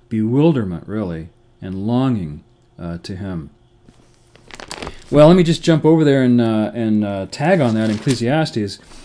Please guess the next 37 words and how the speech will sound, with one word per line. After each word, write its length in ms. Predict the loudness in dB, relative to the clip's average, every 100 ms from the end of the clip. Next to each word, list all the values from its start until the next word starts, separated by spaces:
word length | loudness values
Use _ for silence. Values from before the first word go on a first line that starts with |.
| -20 -20 _ _
and 120 | -2 2
that 180 | 4
is, 520 | 4 4 4 0 -6 -10 -10
uh, 260 | -6 -4 0
over 300 | 0 0 2
in, 360 | 2 0 -2 -6
uh, 220 | -8 -8 -8
three, 600 | -8 0 2 2 2 0
chapter 340 | -4 -6 -8
three, 640 | -10 -4 0 0 0 -4 -6
and 140 | -4
we'll, 180 | -2 -2
we'll, 280 | -2 -6 -8 _
we'll 140 | -10 -8
come 220 | -4 -2
on 160 | 0
to 80 | -2
this 220 | -4 -8
as 80 | -10
we 80 | -8
go 120 | -8
through 160 | -6 -10
the 60 |
pa-, 320 | -8 -8 -8 -10
uh, 140 | -14 -14
the 220 | -14 -10
text. 360 | -6 -6 -8 -20 -20 -20 -20 _ -4
But 100 | 2
over 220 | 4 4
in 140 | 2 0
th-, 160 | -6
chapter 280 | -6 -4 -4
three 560 | -4 0 2 0 -2 -6
and 180 | -4 -2
then 120 | -2
verse 200 | -2 -6
fourteen, 580 | -4 -4 -2 -4 -4